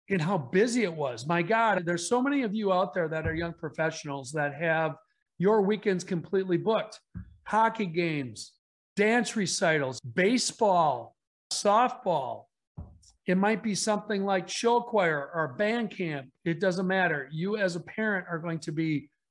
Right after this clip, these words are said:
just booked. What I'm telling you is still find some time in that weekend to move along what you need to do for you.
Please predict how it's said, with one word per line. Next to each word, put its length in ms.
just 560
booked. 680
What 160
I'm 120
telling 380
you 340
is 460
still 540
find 380
some 160
time 340
in 60
that 200
weekend 640
to 140
move 640
along 540
what 380
you 100
need 220
to 60
do 180
for 160
you. 340